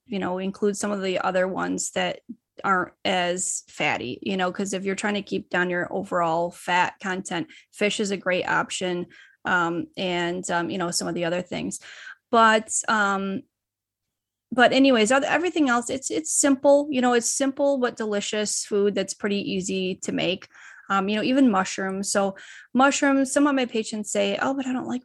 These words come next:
mushrooms. I don't like the texture. They're slimy," or, you know, they're this and that. So I included a, um, chaga chai latte.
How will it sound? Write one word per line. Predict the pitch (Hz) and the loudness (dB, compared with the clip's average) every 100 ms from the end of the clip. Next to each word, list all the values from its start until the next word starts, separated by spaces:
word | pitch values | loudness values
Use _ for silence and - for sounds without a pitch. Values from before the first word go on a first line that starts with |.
| 247 | -2
mushrooms. | 247 - - | -2 -4 -4
I | 226 | -4
don't | - | -2
like | 233 - | -4 -4
the | 202 185 - - | -2 -2 -6 -8
texture. | - 285 - 285 262 | -4 -4 -2 -2 0
They're | 202 - - | -2 -2 -2
slimy," | 226 226 226 226 220 208 | 0 2 2 0 -2 0
or, | 185 185 | -2 -2
you | 202 | -4
know, | 190 208 | -4 -2
they're | 190 190 | -2 -2
this | 196 | -4
and | 190 | -4
that. | 156 - - - _ | -4 -6 -14 -20 _
So | - 240 | 2 4
I | 233 | 4
included | 240 - 302 294 254 - | 2 0 0 0 0 -2
a, | 220 214 202 202 - _ _ - | 2 2 2 0 -6 _ _ -4
um, | 196 185 180 - | -2 0 -2 -6
chaga | - 220 220 220 220 214 202 - _ - | 0 4 4 4 4 2 0 -6 _ -4
chai | 208 190 190 185 | 0 2 2 0
latte. | 180 165 - 208 214 | 0 -4 -2 -4 -2